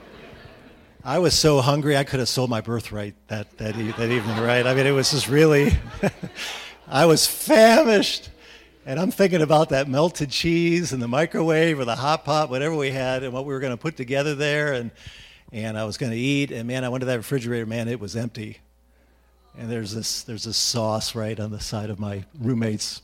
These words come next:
mouth, right? And he's like, you know, his manna from heaven was, you know,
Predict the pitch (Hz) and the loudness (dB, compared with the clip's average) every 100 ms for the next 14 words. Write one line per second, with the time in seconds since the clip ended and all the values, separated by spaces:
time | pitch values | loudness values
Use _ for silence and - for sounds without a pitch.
0 | 123 113 117 120 117 - 120 120 117 120 | -12 -4 -2 -2 -4 -2 -2 -2 -2 -4
1 | 123 127 120 117 - - - - - - | -2 0 0 -2 -10 -20 -20 -20 -20 -20
2 | _ _ _ 120 123 117 143 170 147 143 | _ _ _ -4 -2 2 4 4 2 0
3 | 131 151 160 147 - 135 139 160 135 123 | 2 4 6 4 2 2 6 6 6 0
4 | 123 123 120 101 - - 143 156 120 117 | 0 0 0 0 -2 -4 -4 -2 0 -2
5 | 110 | -4